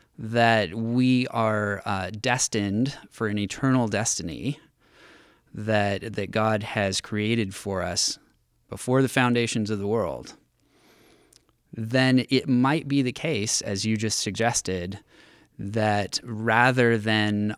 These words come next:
onboarding, uh, someone's pain and anxiety in an empathetic way, what we actually have to do in certain cer-,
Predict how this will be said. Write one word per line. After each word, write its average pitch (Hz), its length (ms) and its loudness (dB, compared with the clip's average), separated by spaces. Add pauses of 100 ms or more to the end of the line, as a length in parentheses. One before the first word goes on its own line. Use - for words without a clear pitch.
onboarding, 110 1000 4 (1000)
uh, 95 400 -2
someone's 107 720 2 (220)
pain 107 420 0
and 101 120 -2
anxiety 98 1000 0 (400)
in 101 160 -4
an 98 140 -4
empathetic 104 640 -2
way, 95 540 -6 (1000)
what 104 220 -2
we 107 140 0
actually 110 380 2
have 101 180 0
to - 100 -8
do 98 180 -2
in 95 80 -4
certain 101 300 -4
cer-, 101 220 -6